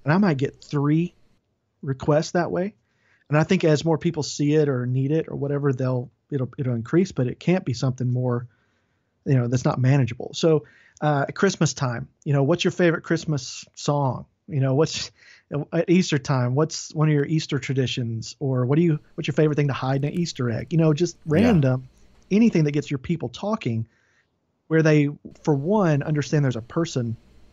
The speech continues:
Speaker 1: that's responding on social, and it is a social platform.
Speaker 2: And a personable
Speaker 1: And
Speaker 2: one.
Speaker 1: And a personable one that
Speaker 2: Yeah.
Speaker 1: feels like it's a human instead of a machine or an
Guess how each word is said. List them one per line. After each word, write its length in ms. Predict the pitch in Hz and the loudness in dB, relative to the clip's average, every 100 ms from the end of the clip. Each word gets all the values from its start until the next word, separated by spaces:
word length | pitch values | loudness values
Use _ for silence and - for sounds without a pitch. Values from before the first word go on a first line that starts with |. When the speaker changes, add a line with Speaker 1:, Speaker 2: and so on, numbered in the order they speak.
| - - | -10 -4
Speaker 1:
that's 220 | 131 - | -2 -2
responding 580 | 123 - 139 143 131 120 | -6 -4 0 2 2 0
on 160 | 113 | -4
social, 500 | - 127 117 135 123 | -4 -6 -4 -6 -6
and 120 | - 123 | -4 0
it 100 | 123 | 2
is 160 | 135 | 2
a 120 | 123 | 2
social 680 | 120 - 143 139 - 123 113 - - - - - | -4 -4 0 0 0 -4 -6 -10 -20 -20 -20 -12
platform. 600 | - 143 - - - - - - | -2 -2 -2 -8 -10 -12 -6 0
Speaker 2:
And 100 | 104 | 2
a 60 | |
personable 580 | - 117 120 135 104 95 | 8 8 8 4 4 2
Speaker 1:
And 80 | 85 | 2
Speaker 2:
one. 240 | 80 80 - - - - | -2 -4 -4 -4 -8 -2
Speaker 1:
And 120 | 156 | 0
a 40 | 156 | 0
personable 640 | - 196 220 170 135 123 | 0 0 2 2 2 0
one 240 | 120 127 | -2 -4
that 100 | 135 | -2
Speaker 2:
Yeah. 80 | 180 | 0
Speaker 1:
feels 200 | 165 147 | 2 2
like 160 | 151 139 | 0 -2
it's 140 | 131 | -2
a 40 | 123 | -6
human 500 | - - 202 160 131 | -4 2 2 2 0
instead 380 | 143 131 - 143 | -2 -2 -2 -2
of 80 | 123 | -2
a 80 | |
machine 560 | 120 113 - 160 160 151 | -4 -6 -6 -2 0 0
or 120 | |
an 60 | 117 | -2